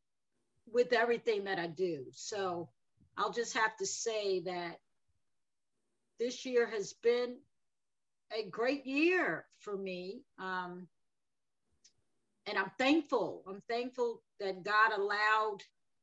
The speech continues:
his favor, his grace, his mercy, and, and, and his provision in my life this year. So, um, I don't have just one. So I, I just have to say that I've, I've strived,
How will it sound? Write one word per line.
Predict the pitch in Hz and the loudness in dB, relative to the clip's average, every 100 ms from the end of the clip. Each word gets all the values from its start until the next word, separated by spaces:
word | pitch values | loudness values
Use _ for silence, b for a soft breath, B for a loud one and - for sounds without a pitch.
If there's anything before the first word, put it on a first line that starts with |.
| _ _ _ _ _ _ _ _ _ _ _ _ _ _ _ - | _ _ _ _ _ _ _ _ _ _ _ _ _ _ _ -6
his | 233 - | -4 -4
favor, | - 233 240 240 247 | 0 4 4 4 0
his | 220 165 | 0 -4
grace, | - 220 233 226 - | -2 2 2 2 -2
his | 196 196 | -2 -2
mercy, | 202 214 214 220 214 208 | -4 -4 -6 -6 -8 -8
and, | 196 190 | -12 -12
and, | 185 196 175 | -12 -12 -10
and | 196 196 | -10 -10
his | 180 - | -12 -10
provision | 185 170 233 277 240 202 170 | -8 2 4 4 -2 -8 -8
in | 180 | -6
my | 180 | -4
life | 170 190 220 208 - - - | -2 0 2 0 -4 -10 -10
this | 160 - | -10 -8
year. | 165 156 147 - _ _ _ _ _ - | -10 -10 -14 -18 _ _ _ _ _ -14
So, | - 208 202 | -8 -4 -2
um, | 196 190 185 175 - - | -2 -2 -4 -8 -12 -8
I | |
don't | 220 254 | -4 -2
have | 247 233 | 0 0
just | - 240 - - | 0 -2 -2 -10
one. | 175 220 254 208 143 131 131 - _ | -6 -2 0 0 -4 -10 -16 -20 _
So | - 208 196 190 | -14 -6 -4 -4
I, | 196 190 214 | -10 -12 -10
I | |
just | 185 214 226 | -8 -4 -2
have | 214 | -2
to | 196 | -4
say | - 220 208 | -6 -6 -4
that | 190 190 | -4 -2
I've, | 175 175 - _ _ _ - | -2 -4 -10 _ _ _ -10
I've | 175 - | -8 -6
strived, | - 233 220 226 226 226 226 - | -6 0 6 8 8 6 2 -6